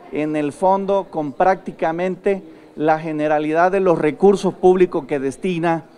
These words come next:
el Estado mexicano en la contratación de obras y servicios. Así que puede ser un tema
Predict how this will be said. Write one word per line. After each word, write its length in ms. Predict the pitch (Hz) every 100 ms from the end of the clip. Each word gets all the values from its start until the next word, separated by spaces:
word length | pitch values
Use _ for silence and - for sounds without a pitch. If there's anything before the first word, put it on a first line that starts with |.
| - _ _
el 200 | - 139
Estado 600 | 135 131 165 165 165 147 117 -
mexicano 800 | 135 143 139 127 170 180 185 185 _ _ -
en 140 | 143
la 120 | 147
contratación 800 | 131 143 139 139 143 - 170 175
de 80 | 160
obras 320 | 156 160 165
y 120 | 151 123
servicios. 800 | 139 120 120 131 - 117 - - - - _
Así 220 | 131 185
que 120 | 185
puede 220 | 196 202 196
ser 180 | 220
un 140 | 208 190
tema 480 | 208 208 208 196